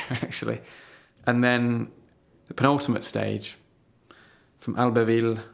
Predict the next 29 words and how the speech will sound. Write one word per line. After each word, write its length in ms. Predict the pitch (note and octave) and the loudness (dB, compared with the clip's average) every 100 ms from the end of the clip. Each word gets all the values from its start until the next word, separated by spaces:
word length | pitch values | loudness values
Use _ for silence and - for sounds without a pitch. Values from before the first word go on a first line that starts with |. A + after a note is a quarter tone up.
| _ _ - | _ _ -6
uh, 180 | A2+ G#2+ | -4 -2
to 160 | - | -2
Val 180 | A2 A2 | 0 0
Thorens, 640 | - A2 A2+ A2 G#2 - - | 0 0 2 0 -2 -8 -8
is, 300 | G#2+ G2+ - | -6 -6 -6
uh, 320 | G#2+ G#2+ G#2+ - _ _ _ _ _ _ _ _ - | -4 -4 -8 -14 _ _ _ _ _ _ _ _ -8
hundred 320 | C3+ A#2+ A2+ | -4 -2 0
thirty-one 460 | A#2+ A2+ A2+ A2 G#2+ | 0 0 0 -2 -2
K 420 | - A2 A2 A2 - _ _ _ _ _ _ - | 0 2 2 -2 -12 _ _ _ _ _ _ -2
over 160 | A#2+ | 0
the 80 | A2+ | 0
Cormet 300 | A2+ A#2 A2 | -2 -2 0
de 80 | A2 | -2
Roseland 560 | A2 G#2 A2+ A2+ A2 - - _ _ _ - | -2 0 0 0 -4 -10 -18 _ _ _ -6
quite 160 | A#2 | 0
early 240 | G#2+ A2 G#2+ | 2 2 2
on. 300 | G#2+ G#2+ G#2+ - - - - _ _ _ - | 0 -2 -6 -14 -20 -20 -20 _ _ _ -6
And 120 | A2 | 0
then 240 | A2+ A2 A2 | 2 2 0
you've 180 | G#2+ | -2
got 260 | A#2 G#2+ G#2 - _ - | 0 0 -2 -12 _ -12
this 120 | A2+ | -6
short, 360 | - B2 G#2+ | 2 2 2
sharp 300 | - A2 A2 | 0 0 0
climb 240 | - A2+ G#2 | -2 -2 -2
to 100 | G#2 | -4
Val 160 | G#2+ G#2+ | -4 -4
Thorens. 600 | A2 A2 G#2 G2+ - - | -4 -2 -4 -8 -14 -14
And 320 | A2 G#2 G#2 | -10 -8 -10